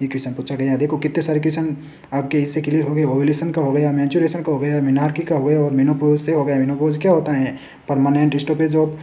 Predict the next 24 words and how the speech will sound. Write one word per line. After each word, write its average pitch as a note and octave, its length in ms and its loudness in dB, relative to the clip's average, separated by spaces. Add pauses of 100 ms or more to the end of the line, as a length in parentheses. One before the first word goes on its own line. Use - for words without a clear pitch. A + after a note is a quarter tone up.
(480)
menstrual D#3+ 380 0
cycle। E3+ 340 2 (1300)
अगला E3+ 200 4
question E3 280 -2
है E3 220 -4 (260)
सिक्सटी F3+ 300 0
फ़ोर, D#3+ 420 2
normal D#3 520 4
blood E3 340 4
urea D#3 460 2 (340)
levels D#3+ 540 4
is, D3 180 0 (340)
normal E3 300 2
blood E3 200 2
urea E3 280 4
level D#3+ 200 2
कितना F#3+ 220 0
होता D3+ 200 0
है? C3 300 -2 (520)
ट्वेंटी D#3 340 4
से F3+ 200 4 (380)
फ़ोर्टी C#3 280 2 (1300)
एम F3 220 0
जी F3+ 140 0